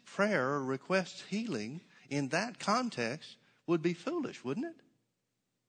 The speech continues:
That'd be like somebody asking for salvation if they didn't know it belonged to them. Well, once you know it belongs to you, you don't have to ask anymore. And the answer is always in the Word.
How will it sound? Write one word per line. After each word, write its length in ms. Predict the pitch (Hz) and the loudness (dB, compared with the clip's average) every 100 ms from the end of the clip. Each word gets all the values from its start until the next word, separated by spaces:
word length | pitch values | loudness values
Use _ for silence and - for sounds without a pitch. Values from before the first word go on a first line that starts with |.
| _ _ _ _ - | _ _ _ _ -6
That'd 120 | 202 | -2
be 60 | 202 | 2
like 160 | 170 151 | 2 4
somebody 360 | 180 165 156 | 2 4 4
asking 380 | 151 190 - 135 | 4 2 0 -4
for 120 | 139 | -4
salvation 680 | - 156 147 160 180 147 143 - - | 0 0 2 0 0 -4 -6 -10 -4
if 100 | 123 | 0
they 140 | 139 | 2
didn't 200 | 143 147 | 2 2
know 140 | 151 156 | 2 2
it 80 | 151 | 2
belonged 320 | 196 254 220 | 2 0 -4
to 140 | 196 | -6
them. 120 | - - _ _ _ _ _ _ _ _ _ _ _ _ - | -6 -18 _ _ _ _ _ _ _ _ _ _ _ _ 0
Well, 100 | 170 | 4
once 220 | 220 - | 4 2
you 60 | 170 | 4
know 160 | 175 | 4
it 80 | 139 | 6
belongs 320 | 170 294 - | 4 4 0
to 80 | 156 | -2
you, 200 | 180 247 - _ - | -2 -4 -8 _ -4
you 140 | 202 | 0
don't 180 | 226 175 | 2 2
have 140 | 175 | 2
to 80 | 190 | 2
ask 360 | 247 294 - 139 | 0 -2 -6 -2
anymore. 360 | 120 104 85 80 _ _ _ _ _ _ _ _ _ _ _ - | -2 -2 -4 -12 _ _ _ _ _ _ _ _ _ _ _ -6
And 120 | 135 | -2
the 100 | 135 | 0
answer 240 | 135 123 | 0 -2
is 80 | 110 | -4
always 300 | 113 104 95 | -2 -2 -4
in 120 | 92 | -8
the 80 | 87 | -8
Word. 300 | 101 101 85 | -6 -6 -10